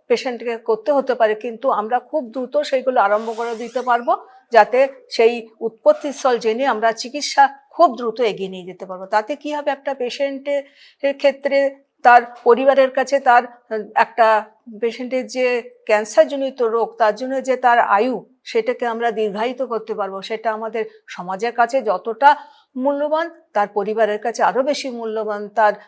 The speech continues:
এই যে তার আয়ুটাকে একটা দিন আমরা বাড়িয়ে দিতে পারবো, তার কাছে সেটা একটা খু-, খুবই আশাপ্রদ একটা ব্যবস্থা।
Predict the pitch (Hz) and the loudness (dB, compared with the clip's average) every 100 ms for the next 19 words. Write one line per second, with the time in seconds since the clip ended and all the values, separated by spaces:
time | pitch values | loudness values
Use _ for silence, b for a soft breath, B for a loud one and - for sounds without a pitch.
0 | b - 202 202 202 202 202 - 190 - | b -6 -6 -4 -4 -4 -6 0 0 2
1 | 208 233 233 220 220 208 - 269 240 285 | 0 0 -2 -2 0 -2 -2 -2 -2 0
2 | 285 240 240 208 202 202 208 208 196 196 | 0 0 2 4 4 0 -6 -8 -8 -10
3 | 196 196 185 220 226 214 190 208 190 - | -6 -4 -4 -8 -10 -10 -8 -6 -6 -2
4 | 240 254 b b b _ _ 202 - - | -2 -2 b b b _ _ -10 -8 0
5 | 311 339 330 339 _ - 208 240 233 196 | 2 2 -2 -10 _ -2 2 2 2 -4
6 | 185 202 196 _ - 190 185 185 180 185 | -4 -6 -8 _ -12 -10 -8 -6 -6 -8
7 | - | -8